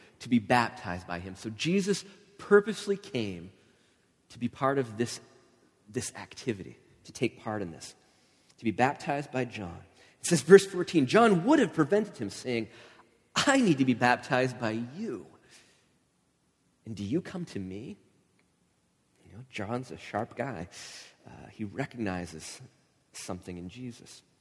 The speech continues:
Verse fifteen, "But Jesus answered him, 'Let it be so now, for it is proper for us in this way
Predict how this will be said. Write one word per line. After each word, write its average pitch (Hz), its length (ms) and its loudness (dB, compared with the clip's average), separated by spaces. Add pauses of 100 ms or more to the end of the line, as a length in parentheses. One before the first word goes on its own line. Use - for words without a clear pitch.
(920)
Verse 113 180 -6
fifteen, 107 340 -6
"But - 140 -14
Jesus 151 480 -4
answered 110 380 -6
him, 80 180 -16 (320)
'Let 147 220 8
it 185 180 4
be 175 140 0
so 123 480 2 (260)
now, 98 460 -2 (420)
for 135 120 2
it 131 40 8
is 127 100 4
proper - 460 2
for - 260 -2
us 117 380 0
in 196 360 0
this 175 380 2
way 85 400 -10